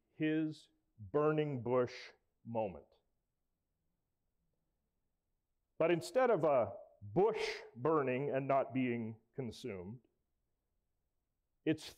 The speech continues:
three of God's servants who are not consumed as the fire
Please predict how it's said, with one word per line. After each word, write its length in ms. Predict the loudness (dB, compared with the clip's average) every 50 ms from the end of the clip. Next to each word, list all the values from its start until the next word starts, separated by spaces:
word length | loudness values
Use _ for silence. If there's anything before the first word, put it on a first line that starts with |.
| -6
three 220 | -4 -2 2 4 4
of 200 | 4 2 2 2
God's 400 | 2 4 4 4 4 2 -2 -6 -10 -4 0
servants 840 | 4 4 4 4 4 0 -2 -6 -6 -10 -18 -18 -18 -18 -18 -20 -20 _ _ _ _ _ _ _ _ _ _ _ _ _ _ _ _ _ _ _ _ _ _ _ _ _ _ _ _ _
who 140 | -2 0 2
are 120 | 2 2 2
not 300 | 2 2 2 2 -2 -6
consumed 680 | -8 -6 -6 -8 -6 -4 -4 -4 -2 -4 -4 -6 -6 -6 -4
as 180 | -4 -4 -4 -6
the 120 | -8 -10 -10 -6 _
fire 600 | 0 2 4 4 4 4 2 2 0 -2 -4 -6